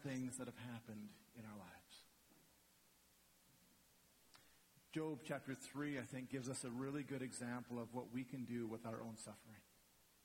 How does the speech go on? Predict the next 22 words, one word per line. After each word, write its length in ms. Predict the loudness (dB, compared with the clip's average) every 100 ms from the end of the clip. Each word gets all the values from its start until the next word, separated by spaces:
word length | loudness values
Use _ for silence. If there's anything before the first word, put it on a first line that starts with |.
| -20 -20 -20 -16 -6 0
Where 120 | 2
we 100 | 4
see 240 | 4 4
that 120 | 4 2
in, 120 | 0 -4 0
in 100 | 2
the 80 | 4
midst 320 | 4 2 4
of 140 | 2
his 240 | 4 4 4 4
suffering, 540 | 2 2 0 2 0 -2 -10 -20 -20 -20 -20 -10 2
Job 340 | 4 4 2
turns 260 | 2 2 2
to 80 | -4
prayer. 420 | -2 -2 -2 -4 -12 -20 -20 -20 -20 -20 -20 -20 -20 -20 -20 -20 -14 -2
And 80 | 0
it's 100 | 2
not 140 | 2
the 80 | 2
type 260 | 2 2 2
of 220 | 0 0
prayer 420 | 2 4 4